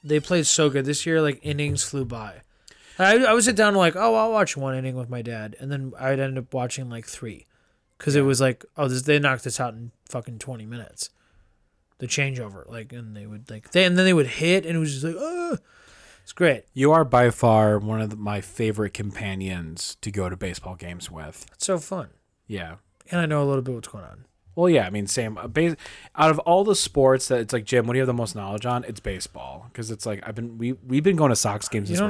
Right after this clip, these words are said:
Speaker 2: we
Speaker 1: don't,
Speaker 2: were
Speaker 1: I, I
Speaker 2: kids.
Speaker 1: feel like you know a lot of hockey, though.
Speaker 2: I do love hockey.
Speaker 1: You watch, dude, Jimmy went hard in the fucking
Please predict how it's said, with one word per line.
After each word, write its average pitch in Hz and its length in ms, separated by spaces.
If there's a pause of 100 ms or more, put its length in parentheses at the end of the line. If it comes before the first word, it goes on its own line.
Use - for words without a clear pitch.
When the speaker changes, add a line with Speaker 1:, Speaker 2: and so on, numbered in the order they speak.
(140)
Speaker 2:
we - 80
Speaker 1:
don't, 190 60
Speaker 2:
were 202 60
Speaker 1:
I, 208 60
I - 20
Speaker 2:
kids. 180 180
Speaker 1:
feel 202 120
like 190 140
you 170 120
know 156 180
a 135 40
lot 120 160
of 113 60
hockey, 117 460
though. 67 200 (180)
Speaker 2:
I 127 60
do 147 240
love 147 160
hockey. 123 220
Speaker 1:
You 175 80
watch, 214 340
dude, 143 240
Jimmy 185 640
went 120 220
hard 147 920
in 139 220
the 117 80
fucking 127 600